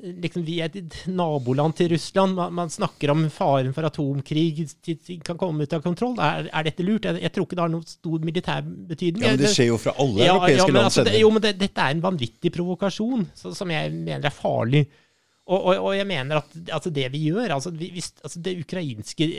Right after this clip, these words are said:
Speaker 1: regimet begår grove brudd på krigens folkerett. Så, så jeg har faktisk politianmeldt Jonas Gahr Støre for, for denne be-, beslutningen om, om å
Speaker 2: Om å
Speaker 1: sende
Speaker 2: sen-, om å sende våpen?
Speaker 1: Ja,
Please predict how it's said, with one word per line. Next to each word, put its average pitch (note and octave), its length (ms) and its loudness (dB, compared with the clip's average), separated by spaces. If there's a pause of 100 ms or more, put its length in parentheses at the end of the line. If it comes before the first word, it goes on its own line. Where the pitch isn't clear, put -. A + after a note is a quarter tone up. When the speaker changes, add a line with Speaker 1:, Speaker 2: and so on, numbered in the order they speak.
Speaker 1:
regimet E3 480 -4
begår C#3 300 -2 (340)
grove D#3+ 560 0
brudd G3+ 400 0
på D#3+ 160 -4
krigens C3+ 400 -4
folkerett. C#3 540 0 (100)
Så, - 160 -8
så D#3+ 140 -2
jeg A3 80 0
har - 20 -2
faktisk D3 320 -2
politianmeldt C3+ 960 -4
Jonas D#3+ 800 -4
Gahr C#3+ 160 0
Støre C3+ 540 0 (100)
for, E3+ 160 -4
for D#3+ 80 -2
denne C3+ 220 -2 (100)
be-, D#3 160 -8
beslutningen C#3 640 0 (320)
om, D3+ 80 -2
om D3 320 -4
å D3+ 60 2
Speaker 2:
Om G#3+ 80 2
å - 20 0
Speaker 1:
sende D#3+ 140 -2
Speaker 2:
sen-, C3+ 40 -8 (140)
om G2 80 -4
å F#2+ 80 -2
sende G2 160 0
våpen? F#2 400 -2
Speaker 1:
Ja, F3+ 140 2